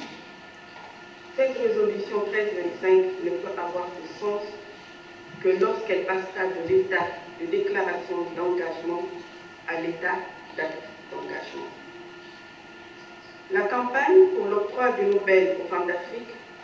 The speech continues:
est une manière originale et intelligente de donner une visibilité et une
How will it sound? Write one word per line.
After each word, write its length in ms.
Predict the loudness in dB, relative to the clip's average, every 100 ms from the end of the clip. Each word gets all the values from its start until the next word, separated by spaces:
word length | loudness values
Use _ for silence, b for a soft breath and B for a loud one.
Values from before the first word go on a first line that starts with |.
| -18 -18 -18 -20 -20 -2
est 140 | 2 2
une 80 | 2
manière 440 | 2 4 4 0 -2 0
originale 640 | 4 4 4 4 4 4 -2 -8 -12 -10 -6
et 80 | 2
intelligente 800 | 4 6 4 2 2 0 -2 -6 -12 -14 -18 -20 -20 -20 -12 -2
de 60 | 4
donner 340 | 6 4 2
une 300 | 0 -2 -4
visibilité 640 | -6 -8 -4 -2 -2 -4 -8 -14 -16 -18 -18 -18 -16 -18 -16 4
et 160 | 6 6
une 180 | 6